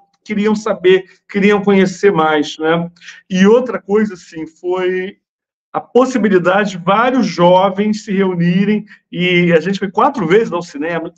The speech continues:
é, quatro cinemas. Então, assim, grupos diferentes. Eu acho que isso também é importante, assim, né? A gente também tá num período que a juventude espírita tá um pouco, é, é,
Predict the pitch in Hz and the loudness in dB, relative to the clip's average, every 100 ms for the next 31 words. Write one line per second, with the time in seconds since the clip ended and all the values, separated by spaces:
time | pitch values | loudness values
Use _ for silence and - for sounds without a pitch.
0 | - 170 160 156 269 269 - 165 185 165 | -2 2 2 2 -2 -4 -8 -4 -2 -2
1 | 143 - _ _ _ 165 220 226 220 220 | -6 -12 _ _ _ -6 -2 0 -2 -2
2 | 185 170 _ _ _ 143 214 262 226 - | -4 -6 _ _ _ -2 0 2 0 0
3 | 226 - 190 175 185 180 175 - _ - | -2 -2 0 2 2 0 -4 -12 _ -6
4 | 170 214 214 - 208 262 - 214 185 180 | 0 0 -2 -2 2 2 2 -2 0 -2
5 | 175 170 - 151 147 143 156 156 151 _ | -4 -8 -2 0 0 -4 -4 -2 -4 _
6 | _ 147 156 175 180 190 208 226 247 202 | _ -4 -4 -2 0 0 2 0 0 0
7 | 190 196 - 180 175 175 175 175 - - | 0 -2 -2 -2 0 0 0 -2 -6 -10
8 | 170 165 170 - 190 202 196 196 185 175 | -10 -8 -8 -4 -2 0 2 2 2 -2
9 | 185 156 165 151 147 143 143 139 | 0 2 2 4 4 4 4 0